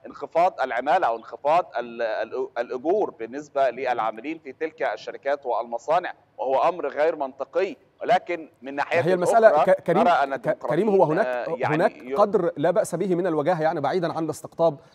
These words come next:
Speaker 2: آه، آه، آه، الرأسمالي والاشتراكي من عدمه، لكن، آه، كل العالم والولايات المتحدة باقتصادها يعاني من تبعات فيروس كورونا، التبعات الاقتصادية الوخيمة على بعض القطاعات التي أغلقت أبوابها أصلا. الآن هم مطالبون بأن،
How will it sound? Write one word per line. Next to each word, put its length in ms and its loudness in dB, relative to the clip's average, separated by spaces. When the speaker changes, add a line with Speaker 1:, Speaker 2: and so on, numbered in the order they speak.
Speaker 2:
آه، 80 2
آه، 280 -2
آه، 20 -6
الرأسمالي 720 -2
والاشتراكي 560 -2
من 100 -6
عدمه، 360 -4
لكن، 300 0
آه، 120 2
كل 200 4
العالم 380 2
والولايات 360 2
المتحدة 460 -4
باقتصادها 800 -2
يعاني 400 0
من 160 -2
تبعات 360 -2
فيروس 300 0
كورونا، 240 -6
التبعات 320 -6
الاقتصادية 500 -2
الوخيمة 520 -2
على 220 2
بعض 240 2
القطاعات 480 -4
التي 380 -4
أغلقت 340 -2
أبوابها 480 0
أصلا. 300 -2
الآن 280 2
هم 180 0
مطالبون 540 0
بأن، 380 -2